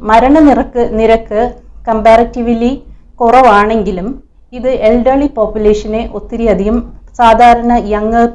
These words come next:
population വെച്ച് നോക്കുമ്പോൾ എൽഡർലിക്ക് risk കൂടുതലാണ്. അതായത്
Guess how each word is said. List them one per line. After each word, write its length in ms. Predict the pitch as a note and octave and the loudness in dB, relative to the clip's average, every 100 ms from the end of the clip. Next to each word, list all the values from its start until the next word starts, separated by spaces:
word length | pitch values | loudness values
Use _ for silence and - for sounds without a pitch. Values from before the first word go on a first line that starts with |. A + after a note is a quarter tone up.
| - | -2
population 540 | G#3+ G#3+ G#3+ G#3 A3+ | -4 -2 -6 -6 -6
വെച്ച് 240 | G3+ G3+ G#3 | -6 -6 -6
നോക്കുമ്പോൾ 320 | F3+ G3 A3+ | -6 -4 -4
എൽഡർലിക്ക് 840 | G#3+ G3 G#3 A3 A3 G#3+ A#3 A3+ | -2 -4 -2 0 0 -2 -4 -4
risk 280 | F#3 - - | -4 -6 -10
കൂടുതലാണ്. 720 | A3+ G#3+ G3+ F#3+ F#3 F3+ D#3 - - - - - - | -6 -2 0 2 2 2 0 -8 -16 -20 -20 -18 -6
അതായത് 440 | A3 A3+ G#3+ C4+ | 2 2 2 0